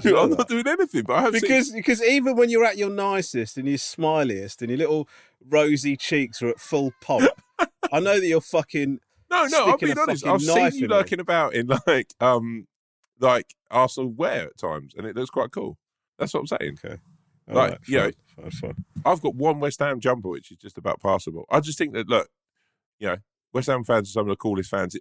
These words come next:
Speaker 2: in the league. They should, they need to
Speaker 1: Mm.
Speaker 2: fucking up the ante. You know what I mean?
Speaker 1: Yeah.
Speaker 2: I think that they should
Speaker 1: There's,
Speaker 2: do a
Speaker 1: there's
Speaker 2: collab
Speaker 1: too
Speaker 2: with
Speaker 1: ma-,
Speaker 2: Stone
Speaker 1: there's
Speaker 2: Island.
Speaker 1: too many. Yeah, that's, that would be perfect for West Ham's image, that would. Yeah. Yeah, a-, absolutely right. That's exactly what they need as a brand.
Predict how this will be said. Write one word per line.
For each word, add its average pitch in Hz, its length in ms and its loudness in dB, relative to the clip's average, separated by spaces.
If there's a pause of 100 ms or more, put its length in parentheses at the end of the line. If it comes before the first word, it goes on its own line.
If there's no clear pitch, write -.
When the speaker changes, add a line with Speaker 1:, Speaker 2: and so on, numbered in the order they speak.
Speaker 2:
in 101 140 -2
the 95 100 0
league. 101 300 -2 (260)
They 101 80 -12
should, 95 240 -12
they 101 140 -2
need 110 240 -4
to - 80 -10
Speaker 1:
Mm. 104 80 -4
Speaker 2:
fucking 92 260 -6
up 92 140 -4
the 95 100 -4
ante. 104 320 -6 (640)
You - 60 -20
know - 40 -20
what 107 80 -10
I 104 40 0
mean? 92 100 0
Speaker 1:
Yeah. 87 100 -4
Speaker 2:
I 156 100 2
think 160 160 -6
that 143 160 -2
they 131 120 0
should - 140 -6
Speaker 1:
There's, 190 100 0
Speaker 2:
do 113 60 4
a 110 40 2
Speaker 1:
there's 254 140 2
Speaker 2:
collab 131 220 4
Speaker 1:
too 311 60 -2
Speaker 2:
with 277 80 0
Speaker 1:
ma-, 269 40 -2
Speaker 2:
Stone 233 140 0
Speaker 1:
there's 226 140 4
Speaker 2:
Island. - 180 0
Speaker 1:
too 277 100 -2
many. 202 300 -4 (240)
Yeah, 117 220 2
that's, 139 260 2
that 156 140 4
would 127 60 -2
be 127 100 0
perfect 123 440 -2
for 101 100 -6
West 92 220 -6
Ham's 90 240 -6
image, 87 260 -10
that 87 180 -6
would. 82 180 -12 (120)
Yeah. 95 200 -2 (680)
Yeah, 90 160 -10
a-, 113 160 -6
absolutely 113 380 -2
right. 95 200 -4
That's 131 300 -2
exactly 120 460 -2
what 113 120 4
they 101 160 -4
need 101 140 -6
as 98 80 -14
a 104 60 -10
brand. 101 460 -6